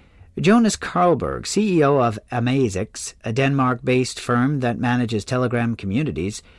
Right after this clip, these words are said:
says bounty programs can work for projects because videos and social media posts give the products a voice, give the products a voice, and help outsiders better understand them.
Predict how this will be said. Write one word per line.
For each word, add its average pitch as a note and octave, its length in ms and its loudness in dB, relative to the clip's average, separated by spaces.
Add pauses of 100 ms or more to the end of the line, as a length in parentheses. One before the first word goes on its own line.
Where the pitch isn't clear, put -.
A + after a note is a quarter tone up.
(260)
says E3+ 240 2
bounty G3 400 0
programs E3 600 0
can D#3+ 200 -4
work A#2 200 -2
for - 120 -10
projects C3+ 500 -2
because D3 320 -6
videos F#3+ 460 0
and C3 160 -2
social D3 340 -2
media D3+ 380 0
posts - 520 -8 (440)
give A3 240 4
the - 80 0
products B2 440 2
a A2 40 -4
voice, G2 500 -2 (380)
give A3 240 4
the G#3+ 100 2
products A#2 460 0
a G#2+ 60 -2
voice, F#2 400 -4
and A#2+ 140 -4
help G3 260 -2
outsiders D#3 580 0
better B2 260 0
understand F3 580 -2
them. F#2+ 300 -4